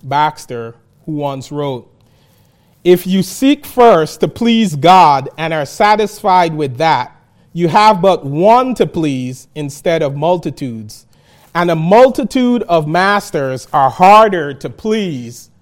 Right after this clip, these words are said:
than one." Now, though it is impossible to please everyone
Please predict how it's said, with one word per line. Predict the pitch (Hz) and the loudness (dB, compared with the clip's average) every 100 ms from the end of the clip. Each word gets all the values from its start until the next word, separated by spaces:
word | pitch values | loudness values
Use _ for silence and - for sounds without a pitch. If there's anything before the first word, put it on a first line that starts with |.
| _ _ - | _ _ -18
than | 131 139 123 123 | -12 -10 -10 -12
one." | 131 135 123 110 - _ _ _ _ _ _ _ _ _ _ _ _ _ _ _ _ _ _ _ _ _ _ _ _ _ _ _ _ _ - | -10 -10 -10 -16 -20 _ _ _ _ _ _ _ _ _ _ _ _ _ _ _ _ _ _ _ _ _ _ _ _ _ _ _ _ _ -8
Now, | 156 175 156 120 - _ _ _ _ _ _ _ _ _ _ _ _ _ _ _ _ _ _ - | -2 0 -2 -6 -16 _ _ _ _ _ _ _ _ _ _ _ _ _ _ _ _ _ _ -8
though | 151 196 | -4 -2
it | 190 | 2
is | 208 208 - - - | 2 2 -4 -20 -14
impossible | 185 147 220 233 - 208 170 151 147 147 _ _ _ _ _ _ _ _ | -12 -6 -2 -2 -2 -6 -4 -4 -8 -14 _ _ _ _ _ _ _ _
to | - | -16
please | 147 214 226 226 170 | -12 -8 -6 -6 -6
everyone | 151 147 139 127 120 117 | -8 -8 -12 -12 -14 -18